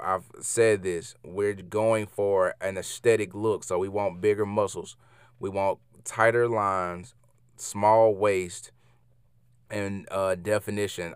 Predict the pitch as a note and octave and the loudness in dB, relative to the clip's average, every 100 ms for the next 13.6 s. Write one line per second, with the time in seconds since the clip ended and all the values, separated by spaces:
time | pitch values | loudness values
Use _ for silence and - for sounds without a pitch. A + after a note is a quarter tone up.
0 | - F#2 F#2 G2+ F#2+ F2+ F#2+ G2 F#2 D#2+ | -4 0 0 0 0 -2 0 2 2 0
1 | D2+ C#2+ C#2 - F2 - F#2 D#2 D2+ E2+ | -4 -6 -10 -4 -4 -4 -6 -8 -8 -2
2 | G#2 G#2 - - _ _ - F2+ F2 - | 0 0 -4 -18 _ _ -14 -10 -10 -4
3 | G#2+ G2+ E2 F#2+ G2+ F#2+ F#2+ F2 - G2 | 0 0 0 0 0 0 -2 -2 0 0
4 | G#2 G#2+ - G#2 G2 F#2 G2 F#2 F2+ F2+ | 0 -2 -4 -4 -2 -2 -2 -4 -4 -2
5 | F#2 - _ - - - B2 G2+ C#2 - | -4 -6 _ -20 -16 -6 -6 -6 -12 -20
6 | _ _ _ _ _ _ - D3+ E3+ C#3+ | _ _ _ _ _ _ 4 8 8 8
7 | B2+ A#2 A2 G#2 - A2 G2+ E2+ A2 A#2+ | 6 2 -2 -6 0 2 2 0 4 6
8 | B2+ A#2+ G#2 - G#2+ G#2 G2 - G2 F2 | 6 4 0 -4 -6 -4 -4 -8 -14 -12
9 | F2 G#2+ G#2 F2 F2 - G#2 G#2+ G2 F#2 | -8 -6 -6 -8 -8 -6 -2 -2 -2 -6
10 | - - F2 D2+ - - _ _ _ - | -8 -4 -4 -4 -10 -18 _ _ _ -8
11 | - F#2+ F2+ - - D3 C3+ - G2+ G2+ | -4 -2 -4 -6 -4 -4 -4 -4 -4 -4
12 | G2 F#2+ F#2 F#2+ F#2+ E2+ E2+ - E2 - | -8 -8 -4 -2 -2 -6 -10 -8 -8 -8
13 | - E2 D#2+ C#2 - | -4 -4 -4 -10 -18